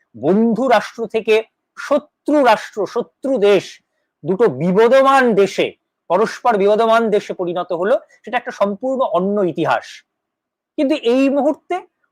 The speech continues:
পরস্পর ভয়ানক শত্রুতা দুজনের মধ্যে, এটা আপনি আমি সবাই জানি। ইরানের খামেনির যথেষ্ট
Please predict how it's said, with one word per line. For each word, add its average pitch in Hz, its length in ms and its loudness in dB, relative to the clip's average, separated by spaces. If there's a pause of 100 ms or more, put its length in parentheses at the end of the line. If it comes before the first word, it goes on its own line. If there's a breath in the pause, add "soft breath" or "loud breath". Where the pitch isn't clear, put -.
পরস্পর 269 560 0 (420)
ভয়ানক 202 580 0 (300)
শত্রুতা 196 720 -2
দুজনের 135 420 -4
মধ্যে, - 320 -16 (240)
এটা 175 220 2
আপনি 190 300 0
আমি 190 200 -2
সবাই 139 380 0
জানি। 107 260 -10 (1200)
ইরানের 320 400 4 (960)
খামেনির 285 480 2
যথেষ্ট 220 500 -2